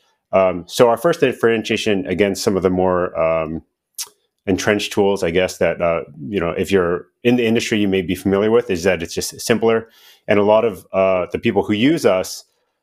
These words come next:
uh, aren't market research, uh, you know, professionals. Like, they, you don't have to be part of a consumer insights team to understand how to use PickFu, and that's kind of the beauty of it. Um, in fact, we were in a lot of large enterprise companies where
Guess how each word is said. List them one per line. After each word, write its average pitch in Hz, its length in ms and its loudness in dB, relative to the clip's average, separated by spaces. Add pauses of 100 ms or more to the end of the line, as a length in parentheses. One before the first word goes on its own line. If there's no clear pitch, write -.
(180)
uh, 90 320 0 (260)
aren't 139 260 2 (160)
market 110 380 0
research, 98 720 -2
uh, 80 340 -6 (600)
you 104 100 -2
know, 92 60 0
professionals. 95 600 0
Like, 82 200 -2
they, 92 120 2
you 104 200 2
don't 107 200 2
have 101 200 0
to 98 100 -2
be 90 220 -2
part 95 180 0
of 87 80 -6
a 85 60 -4
consumer 92 320 -2
insights 85 320 -4
team 90 140 -2
to 90 100 -2
understand 82 400 -4
how 85 80 -2
to 78 80 -4
use 78 180 -8
PickFu, 82 460 -4 (400)
and 90 100 0
that's 92 160 0
kind 95 140 0
of 85 80 -4
the 76 40 -4
beauty 82 300 -2
of 80 160 0
it. 78 260 -4
Um, 80 280 -4
in 107 140 2
fact, 135 300 2
we 107 320 -2
were 101 220 2
in 131 220 2
a 113 60 2
lot 101 260 2
of 85 100 -6
large 92 260 0
enterprise 90 380 -2
companies 95 460 -2
where 87 320 -2